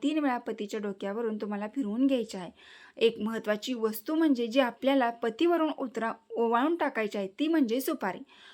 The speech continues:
सुपारी घेताना तुम्हाला पुजलेली किंवा पूजेमध्ये वापरलेली अशी सुपारी घ्यायची नाही, तर एक अखंड चांगली सुपारी तुम्हाला घ्यायची आहे. सुपारी घेताना कुठेही किडलेली किंवा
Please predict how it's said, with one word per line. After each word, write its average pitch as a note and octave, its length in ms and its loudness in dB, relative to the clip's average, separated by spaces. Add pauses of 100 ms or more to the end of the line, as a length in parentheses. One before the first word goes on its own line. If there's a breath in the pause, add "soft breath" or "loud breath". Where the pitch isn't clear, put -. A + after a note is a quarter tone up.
(140 loud breath)
सुपारी D#4 420 4
घेताना C4+ 400 0
तुम्हाला A#3+ 440 -4
पुजलेली A#3+ 640 0 (100)
किंवा B3+ 180 0
पूजेमध्ये C#4+ 640 2
वापरलेली A3+ 500 0
अशी B3 280 -4
सुपारी G#3+ 380 -4
घ्यायची G3 380 -6
नाही, F#3 280 -6
तर G#3+ 60 -4
एक A#3 180 -2
अखंड C4+ 440 0 (100)
चांगली A#3 380 -4
सुपारी A3 360 -4
तुम्हाला A3+ 320 -4
घ्यायची G#3 380 -6
आहे. F3 120 -12 (500 loud breath)
सुपारी E4 380 2
घेताना C#4 360 2
कुठेही C4+ 500 0
किडलेली A#3 500 -2
किंवा A#3 240 -4